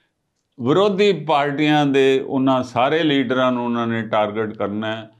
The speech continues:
ਜਿਹੜੇ ਮਨੀ ਲਾਂਡਰਿੰਗ 'ਚ ਜਾਂ ਕਰਪਸ਼ਨ ਦੇ ਕੇਸਾਂ ਵਿੱਚ ਕਿਤੇ ਨਾ ਕਿਤੇ ਉਹਨਾਂ ਦੇ ਨਾਂ ਆਉਂਦੇ ਹਨ ਜਾਂ ਉਹ ਸਿੱਧੇ ਤੌਰ 'ਤੇ ਇਨਵੋਲਵ ਹਨ। ਸੋ ਇਹ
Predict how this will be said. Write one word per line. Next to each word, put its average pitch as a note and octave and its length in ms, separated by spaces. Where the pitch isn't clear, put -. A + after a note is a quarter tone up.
ਜਿਹੜੇ A#2 320
ਮਨੀ A#2 380
ਲਾਂਡਰਿੰਗ A2 760
'ਚ G2+ 100
ਜਾਂ G2+ 260
ਕਰਪਸ਼ਨ A#2 560
ਦੇ G#2+ 140
ਕੇਸਾਂ G#2 440
ਵਿੱਚ G2 560
ਕਿਤੇ D#3+ 400
ਨਾ F#3 220
ਕਿਤੇ B2+ 720
ਉਹਨਾਂ A#2 240
ਦੇ A2+ 180
ਨਾਂ B2 380
ਆਉਂਦੇ D#3 280
ਹਨ F3 340
ਜਾਂ C3 180
ਉਹ A#2 240
ਸਿੱਧੇ A2 380
ਤੌਰ G2+ 260
'ਤੇ A2+ 420
ਇਨਵੋਲਵ F#2+ 580
ਹਨ। G2+ 320
ਸੋ C#3 640
ਇਹ D3+ 480